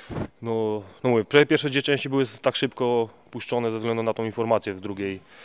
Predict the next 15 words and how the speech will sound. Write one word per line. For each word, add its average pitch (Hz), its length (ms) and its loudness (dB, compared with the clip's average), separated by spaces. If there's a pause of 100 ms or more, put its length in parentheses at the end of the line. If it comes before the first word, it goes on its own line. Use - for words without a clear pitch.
(200)
w 107 60 -14
drugiej 101 720 -4
części, 104 380 -6
że, 101 240 -4
że, 98 260 -8
że, 92 400 -10
że, 90 260 -12
że 95 160 -10
właśnie 95 200 -10
podpisałem 107 340 -8
kontrakt 104 260 -4
z 110 40 -6
U - 20 -4
F 113 180 -4
C, - 100 -8